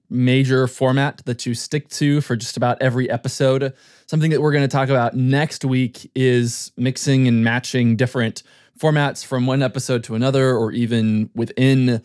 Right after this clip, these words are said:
one episode, how you can combine different formats and styles. But for today's conversation, we're just gonna talk about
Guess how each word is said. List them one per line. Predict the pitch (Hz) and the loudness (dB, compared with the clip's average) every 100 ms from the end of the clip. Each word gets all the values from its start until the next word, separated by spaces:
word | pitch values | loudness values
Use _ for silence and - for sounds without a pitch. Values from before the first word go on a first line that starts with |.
| _ _ _ | _ _ _
one | - 123 120 | -2 0 2
episode, | 120 - 123 127 113 113 | 0 -4 -4 0 0 0
how | 117 | 0
you | 117 117 | 0 -2
can | - 117 110 107 104 - | -2 -2 0 -2 -4 -4
combine | 123 113 117 127 131 | -2 0 2 2 2
different | 127 117 120 117 | 0 -2 -4 -6
formats | - 131 123 110 - - | -4 0 0 -2 -6 -6
and | 107 | -6
styles. | - 123 123 101 107 - - _ _ _ _ - | -4 -2 0 0 -4 -8 -16 _ _ _ _ -6
But | 143 | -6
for | - | -4
today's | 143 147 139 160 185 196 147 | -4 0 2 4 4 2 -2
conversation, | - 139 131 - 123 117 120 113 113 | -4 -4 -4 -2 -4 -4 -4 -4 -2
we're | 123 | -4
just | 131 165 | -4 -2
gonna | 233 208 | -2 0
talk | 143 147 143 | 0 0 -2
about | - 123 127 113 - | -4 -2 0 -2 -6